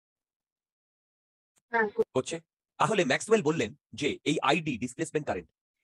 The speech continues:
Speaker 2: এটা তৈরি হচ্ছে, দেখো এটা তৈরি হচ্ছে due to change in, কি বললাম? Due to change in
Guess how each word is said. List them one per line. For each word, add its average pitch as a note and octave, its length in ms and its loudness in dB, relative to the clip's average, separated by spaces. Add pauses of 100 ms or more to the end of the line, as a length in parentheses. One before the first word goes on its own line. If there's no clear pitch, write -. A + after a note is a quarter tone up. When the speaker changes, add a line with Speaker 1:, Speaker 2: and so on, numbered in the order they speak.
Speaker 2:
এটা D3+ 180 2
তৈরি E3 280 0
হচ্ছে, - 320 -6 (260)
দেখো A#2 140 0
এটা D#3 140 0
তৈরি D3 260 -4
হচ্ছে - 260 -10 (1200)
due G3+ 160 -2 (100)
to B2+ 60 0 (2250)
change F#3 260 0 (160)
in, G#2 100 -2 (400)
কি C3+ 60 -6
বললাম? B2+ 320 4
Due C#3 180 0
to F#3 60 0 (100)
change F#3+ 220 6 (140)
in B2 80 0